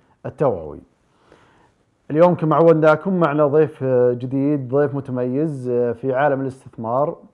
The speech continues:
معانا اليوم الأستاذ محمد الشماسي، الرئيس التنفيذي لشركة دراية المالية.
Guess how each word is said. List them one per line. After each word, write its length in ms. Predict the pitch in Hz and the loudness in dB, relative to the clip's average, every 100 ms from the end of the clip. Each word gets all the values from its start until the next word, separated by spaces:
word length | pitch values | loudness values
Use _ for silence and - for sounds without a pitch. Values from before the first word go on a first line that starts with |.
| _ _ _ _ _ - _ _ - | _ _ _ _ _ -20 _ _ -2
معانا 360 | 139 151 143 | 2 4 2
اليوم 720 | 135 131 127 135 143 143 123 - | 0 0 2 2 0 -4 -8 -10
الأستاذ 580 | - 104 101 123 120 110 | -12 -12 -10 -6 -4 -4
محمد 320 | 101 135 123 | -8 -6 -6
الشماسي، 720 | 104 - 101 107 110 - 107 104 | -8 -12 -12 -8 -10 -10 -14 -12
الرئيس 440 | - 120 131 127 | -10 -10 -10 -10
التنفيذي 680 | 110 113 101 120 107 92 85 - | -14 -14 -10 -10 -8 -10 -14 -18
لشركة 400 | 92 120 104 104 | -16 -14 -12 -14
دراية 380 | 92 113 117 107 | -10 -8 -6 -8
المالية. 600 | 98 101 104 127 143 | -12 -12 -8 -2 -2